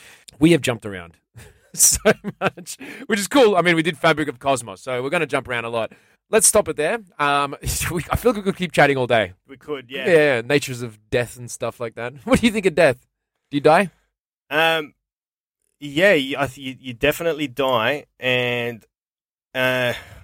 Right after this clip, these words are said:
Speaker 2: I think t-, for, I've been pushed here. I think, uh,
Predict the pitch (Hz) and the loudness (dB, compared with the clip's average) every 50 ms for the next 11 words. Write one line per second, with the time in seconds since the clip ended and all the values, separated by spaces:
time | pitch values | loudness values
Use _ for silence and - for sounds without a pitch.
0 | - _ _ _ _ _ _ _ _ _ _ 131 135 131 127 - 156 165 160 - | -20 _ _ _ _ _ _ _ _ _ _ -2 -2 -2 -2 -4 -4 -4 -4 -4
1 | - 151 - - - 139 135 - 160 147 139 131 - - 135 123 139 151 143 131 | -8 -14 -12 -10 -10 -10 -6 -2 0 0 0 0 -2 -4 -4 0 2 2 2 2
2 | - - 160 151 - - - 131 127 131 113 139 127 - - 180 170 - - 160 | 0 -4 -4 -4 -4 -4 -4 -2 -2 -2 -2 -4 -6 -4 -4 -4 -4 -2 0 2
3 | 156 147 147 143 139 139 139 135 135 135 - | 4 4 4 4 4 4 4 2 2 0 -4